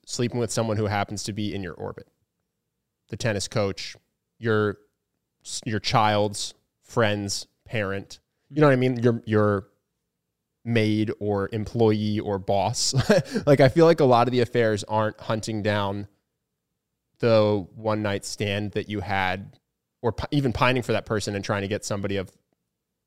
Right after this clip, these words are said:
who's similar to them. I feel like most of the affairs are who is just in my life a lot, uh, and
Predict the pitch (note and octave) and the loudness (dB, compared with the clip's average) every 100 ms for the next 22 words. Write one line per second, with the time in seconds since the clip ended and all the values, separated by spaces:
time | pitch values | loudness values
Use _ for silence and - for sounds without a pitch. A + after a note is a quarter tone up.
0 | _ G#2 A2+ - C3 A2 E2+ F2 G2 - | _ -6 -2 0 2 0 -2 -6 -6 0
1 | A#2+ A2 - G2+ G#2 - G#2 F#2+ F#2+ - | 0 0 -4 -6 -4 -4 -8 -6 -6 -4
2 | F#2 F#2 G2 F2+ F2 - _ _ _ _ | -4 -4 -4 -4 -6 -10 _ _ _ _
3 | _ _ - - B2+ A#2+ A#2+ A#2 - _ | _ _ -10 -2 0 2 2 0 -4 _
4 | _ _ _ C3 - D#3 C#3+ B2+ A#2 A2+ | _ _ _ -2 2 2 2 2 2 2
5 | G2+ G#2 - G#2+ G2+ F#2+ F2 _ _ _ | 2 0 -2 -4 -2 -2 -4 _ _ _
6 | _ _ _ _ G#2 G2 F2+ A2 G#2 G2+ | _ _ _ _ -4 -4 -4 -4 -4 -6